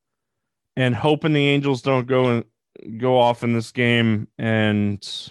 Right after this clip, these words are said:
see what happens. But, I mean, if you're not trying to take a stand, especially in cash games, I think, you know, you definitely wanna get Ohtani. You definitely wanna get Walsh. I think you wanna get Upton.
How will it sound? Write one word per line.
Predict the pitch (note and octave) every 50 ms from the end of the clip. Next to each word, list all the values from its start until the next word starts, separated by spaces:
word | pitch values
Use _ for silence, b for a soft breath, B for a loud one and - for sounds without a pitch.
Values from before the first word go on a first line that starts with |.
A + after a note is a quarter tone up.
| - - _ _ _
see | - - - A#2
what | A2 A2+
happens. | A2+ A#2+ A#2 A2+ - G#2 - C3 A2+ -
But, | - A#2 A2+ A2 G#2+ - -
I | - A#2+
mean, | B2 C3 B2 A#2+ A2+ G#2+ b b b b b b b b b b b b b b _ _ _ _ _ _ _ _ _
if | - D3+ D3 C3 D3+
you're | D3+ D3+
not | D3 D#3+ F3+ F#3+ F3
trying | D#3 F3+ F3+ F3+
to | F3 E3
take | D3+ F#3 F3+ E3+
a | E3
stand, | D3+ - - E3 D#3+ D#3 D#3 D#3 D#3 D#3 D3+ D3 - - -
especially | - - D3 D3 C#3+ - D#3 D3+
in | C#3+ C3
cash | - - C3 C3 C3 B2+ -
games, | - C3+ C3 B2+ B2 A#2+ B2+
I | B2
think, | A#2 - B2+ B2 A2 - -
you | - A#2+ A#2+
know, | A#2
you | A2+ A2+ A2
definitely | G#2+ A2 B2+ B2+ - C3+ C3
wanna | C3 B2+ B2
get | B2 B2
Ohtani. | A#2+ A2+ - - B2 A#2+ A#2+ A#2+ A#2+ A#2 A#2 A#2 B2 C3
You | - A2+
definitely | G#2+ A#2+ B2 B2+ - C#3 B2+ B2+
wanna | B2+ B2 B2
get | A#2+ B2 A2+
Walsh. | A2 A2+ A#2 A#2 A#2 A#2 A2+ A2+ - - -
I | - A#2+
think | A2+ A2+ A2 G#2+
you | A2+ A2+
wanna | A2+ A2+ A#2
get | A#2 A#2+ G2
Upton. | A#2 A#2 A2 - - A2+ A2 A2 G#2+ G#2 G2+